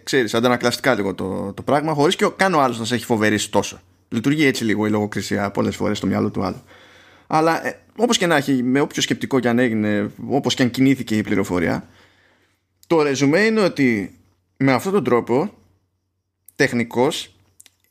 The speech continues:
ε, η λογοκρισία που γίνεται στην Κίνα για λόγους εσωτερικούς της Κίνας,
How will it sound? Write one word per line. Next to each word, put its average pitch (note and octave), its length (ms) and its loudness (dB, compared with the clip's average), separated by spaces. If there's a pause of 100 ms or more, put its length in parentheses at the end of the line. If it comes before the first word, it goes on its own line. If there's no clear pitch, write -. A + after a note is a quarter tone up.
(340)
ε, A#2+ 160 -2
η A#2+ 100 0
λογοκρισία B2 520 2
που C3+ 80 -4
γίνεται E3 360 -2
στην D#3 220 -6
Κίνα B2+ 460 0 (380)
για A3 220 0
λόγους F#3 300 2
εσωτερικούς C3+ 460 0
της - 80 -6
Κίνας, A#2+ 480 -4